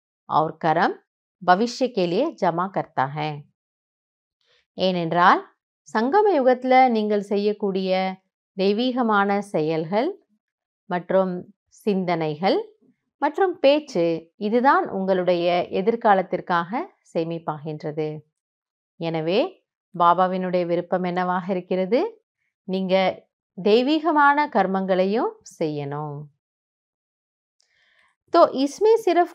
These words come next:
खुश नहीं होना कि हमने वेस्ट तो किया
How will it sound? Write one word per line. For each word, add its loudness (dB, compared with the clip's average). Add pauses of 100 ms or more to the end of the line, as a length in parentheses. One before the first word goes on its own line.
(100)
खुश -4
नहीं 0
होना -2 (140)
कि -4 (360)
हमने 0
वेस्ट 2
तो 2 (120)
किया 0